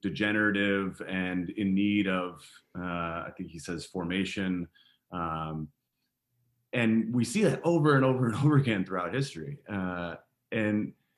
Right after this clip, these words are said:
he, he mentions, you know, he talks about how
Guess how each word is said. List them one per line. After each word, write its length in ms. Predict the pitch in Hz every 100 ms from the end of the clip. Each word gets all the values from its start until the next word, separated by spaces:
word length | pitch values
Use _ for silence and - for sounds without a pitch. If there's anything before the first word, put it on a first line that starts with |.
| _ _ _ _ _ _ _ -
he, 260 | - 120
he 200 | 117 113
mentions, 600 | 127 117 113 113 104 98
you 60 | 104
know, 60 |
he 60 | 104
talks 300 | 107 110 -
about 280 | 101 101 98
how 380 | 101 95 92